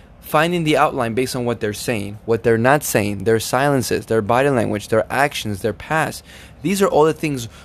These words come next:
the clues, as you mentioned, that you're picking up, that they're giving you, maybe subconsciously, but they're still giving it to you. You just have to have the right training, the right knowledge to pick it up and then put the pieces together. If you've never done a puzzle before, the first couple times it's gonna be hard. But once you keep doing a bunch of puzzles,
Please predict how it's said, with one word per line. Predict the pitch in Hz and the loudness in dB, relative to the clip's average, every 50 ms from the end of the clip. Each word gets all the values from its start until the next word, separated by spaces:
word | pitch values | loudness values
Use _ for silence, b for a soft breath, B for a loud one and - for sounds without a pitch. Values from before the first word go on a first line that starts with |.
| B - | B -14
the | 139 | -14
clues, | - - - 214 214 202 156 143 | -14 -8 -4 -2 0 2 2 0
as | - - 131 120 | 0 0 0 2
you | 123 123 | 2 2
mentioned, | 120 120 113 - - 110 107 104 | 2 0 0 0 -4 -4 -4 -2
that | 117 117 | -2 -2
you're | 117 110 | -2 -2
picking | - - 156 160 - - 131 120 | -2 -6 -8 -6 -4 -2 0 0
up, | 143 170 | 0 2
that | 170 147 123 | 2 2 2
they're | 135 131 | 2 2
giving | 131 117 139 190 202 240 208 160 123 | 2 2 2 2 2 2 0 0 0
you, | 110 113 123 123 B B B B B B B B | 0 0 -2 -2 B B B B B B B B
maybe | 165 175 175 175 | -4 -2 -2 -2
subconsciously, | - - 151 104 - - - - 226 277 - - 285 175 131 123 139 139 123 B B B B | 0 0 -2 -2 -2 -6 -2 0 0 0 0 -2 -4 -2 0 0 -2 -2 -2 B B B B
but | - 139 123 | -6 -4 -2
they're | 139 135 123 | 0 -2 -2
still | - - 190 170 139 | 0 -2 -2 -2 -2
giving | 113 - 147 180 226 233 | -2 -2 0 0 2 0
it | 190 - | 0 -2
to | - - 117 | -4 -4 -2
you. | 107 110 110 B B B B B B | -2 -2 -2 B B B B B B
You | - 175 | -10 -8
just | 180 202 - | -6 -6 -6
have | 185 151 | -6 -6
to | - 156 | -6 -4
have | 156 139 117 | -4 -2 -2
the | 127 120 | 0 2
right | 127 127 120 | 2 0 0
training, | - - - - 185 170 139 113 | -2 0 2 2 2 2 -2 -4
the | 110 | -2
right | 110 123 123 117 | -2 -2 -2 -2
knowledge | 131 143 151 143 123 - | -2 -2 -2 -2 -4 -4
to | - 101 | -8 -8
pick | - 147 135 - | -6 -8 -4 -2
it | 139 117 | 2 4
up | 131 170 180 - - | 4 2 2 0 -4
and | 127 127 127 | -4 -2 -2
then | 120 107 | -4 -4
put | - - - - | -2 -2 -2 -2
the | - | -2
pieces | - 156 165 160 - 156 - | -6 -10 -12 -10 -10 -12 -10
together. | - 110 101 110 98 - - 85 82 - B B B B B B | -10 -4 -2 -2 -2 -2 -6 -10 -10 -14 B B B B B B
If | 147 131 | -4 0
you've | 156 185 | 0 2
never | 202 196 170 | 2 2 4
done | 143 151 156 | 4 6 4
a | 139 | 4
puzzle | - - - 185 214 - 180 | 2 4 2 2 4 4 2
before, | 156 135 113 - - 113 110 | 2 2 0 2 2 2 2
the | 107 | 2
first | 104 - - 156 - - | 0 0 -2 -2 0 -2
couple | - 139 127 | -4 -6 -6
times | - - - 120 | -6 -6 -6 -6
it's | 107 - | -6 -6
gonna | 151 139 117 | -8 -6 -6
be | 107 | -6
hard. | 101 - 151 160 135 - - - B B B B B B B B - | -4 0 0 0 0 0 -4 -10 B B B B B B B B -2
But | 135 - | 0 2
once | 135 170 196 - | 2 2 2 0
you | 202 | -2
keep | - 185 160 | -6 -4 -4
doing | 156 170 | -2 0
a | 156 127 | 0 0
bunch | 104 147 151 - | 0 0 0 0
of | 131 104 | -4 0
puzzles, | - - - 202 262 240 165 120 117 113 113 - - - | 2 2 2 2 0 -4 -8 -8 -8 -8 -10 -10 -10 -12